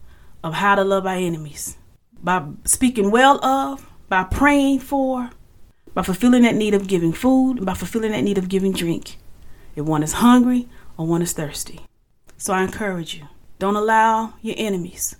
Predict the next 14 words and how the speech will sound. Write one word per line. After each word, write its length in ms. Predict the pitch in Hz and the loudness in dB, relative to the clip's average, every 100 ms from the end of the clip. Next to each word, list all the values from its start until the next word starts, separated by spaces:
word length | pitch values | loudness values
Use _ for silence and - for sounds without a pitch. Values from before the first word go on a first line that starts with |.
| - - - | -20 -20 -10
to 120 | - | -6
pull 260 | 196 233 220 | -4 -2 -2
you 200 | 214 254 | 0 0
out 160 | 202 202 | 0 -2
of 80 | 202 | -2
a 80 | 202 | -6
place 540 | 208 156 165 - - - - - | -8 -10 -10 -8 -8 -10 -20 -18
that 160 | - 170 | -10 -4
God 240 | 180 180 | 0 0
would 120 | 185 185 | 0 -2
not 200 | 185 - | -2 -4
be 100 | 175 | -10
pleased 480 | - 220 208 196 | -8 -8 -6 -6
with 220 | 175 160 | -8 -16